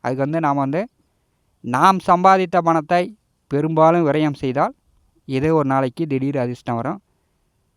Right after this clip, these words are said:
அரசுக்கு புறம்பான செயல்களில் ஈடுபட வைக்கும். அப்புறமேட்டி பெயர் கெட்டு மதிப்பு கெட்டு மீண்டும் கம்முன்னு வீட்டில் வந்து உட்காரக்கூடிய நிலை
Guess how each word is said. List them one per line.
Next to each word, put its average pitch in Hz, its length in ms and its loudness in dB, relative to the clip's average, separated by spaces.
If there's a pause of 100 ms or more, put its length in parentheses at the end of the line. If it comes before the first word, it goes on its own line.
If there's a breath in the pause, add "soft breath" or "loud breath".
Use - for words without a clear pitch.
(280)
அரசுக்கு 208 420 0 (120)
புறம்பான 202 400 6 (140)
செயல்களில் 175 580 -2
ஈடுபட 160 360 0
வைக்கும். 135 360 -6 (760)
அப்புறமேட்டி 156 500 0 (640)
பெயர் 151 280 -2
கெட்டு 139 280 -6
மதிப்பு 143 320 -4
கெட்டு 131 240 -6 (1000)
மீண்டும் 156 340 0
கம்முன்னு 147 400 0
வீட்டில் 139 260 -4
வந்து 135 180 -4
உட்காரக்கூடிய 123 520 -4
நிலை 131 160 -4